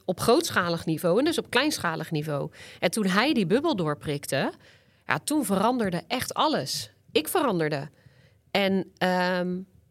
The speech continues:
nou, ik wil niet zeggen dat ik in deel twee van een burn-out ben beland. Maar kwam wel in crisis <laughs> nummer twee.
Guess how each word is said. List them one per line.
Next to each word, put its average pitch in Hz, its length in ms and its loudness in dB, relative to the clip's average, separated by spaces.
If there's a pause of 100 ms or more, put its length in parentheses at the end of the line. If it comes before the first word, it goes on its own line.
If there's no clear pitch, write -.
(280)
nou, 254 180 4
ik - 40 -6
wil 170 120 2
niet 190 160 0
zeggen 185 220 -2
dat 175 120 -4
ik 190 120 -4
in 175 140 0
deel 165 200 2
twee 202 300 0
van 175 120 2
een 170 100 2
burn-out 208 400 2
ben 156 160 0
beland. 147 480 0 (500)
Maar 185 240 6
kwam 190 300 0
wel 226 240 4
in 175 120 -2
crisis 285 380 -2
<laughs> - 20 -10
nummer 147 240 -4
twee. 190 520 0